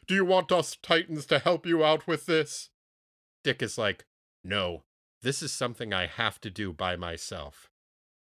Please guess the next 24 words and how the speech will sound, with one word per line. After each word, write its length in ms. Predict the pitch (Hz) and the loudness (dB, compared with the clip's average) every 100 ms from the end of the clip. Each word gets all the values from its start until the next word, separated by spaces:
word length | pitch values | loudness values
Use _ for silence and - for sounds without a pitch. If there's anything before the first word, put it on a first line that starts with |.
| _ | _
Raven 340 | 104 104 98 92 | -2 0 -2 -6
is 160 | 90 | -4
like, 320 | 98 90 - _ _ _ _ - | -2 -4 -6 _ _ _ _ -16
"So 680 | - 190 180 190 180 170 - | -6 0 2 4 2 0 -6
convincing 1000 | - 185 175 156 180 233 208 - 233 226 190 | -2 -2 -2 -2 0 0 -2 -6 -6 -6 2
Batman 760 | 214 226 202 202 220 247 240 | 4 4 2 2 2 2 2
that 140 | 220 | 2
he 100 | 208 | 2
needs 340 | 196 226 220 - | -2 -4 -4 -2
to 100 | 202 | -2
learn 420 | 202 208 220 226 | 2 2 2 2
how 160 | 185 208 | 2 2
to 180 | 214 | 0
accept 420 | 208 - 226 220 - | 0 0 -2 -2 2
help 300 | 190 220 - | 2 2 0
from 260 | 208 208 202 | -2 -2 2
others 500 | 175 208 233 247 - - - - | 2 4 2 0 -6 -14 -6 2
and 280 | 170 160 | 2 2
can't 340 | - 202 240 - | 2 4 4 0
do 160 | 233 233 | 0 2
everything 560 | 233 226 226 233 208 | 2 0 -2 -2 0
by 240 | 214 220 220 | 4 4 4
himself 760 | 220 214 - 226 220 233 - | 2 -2 -2 2 2 0 -4
is 360 | 202 190 175 | 0 0 0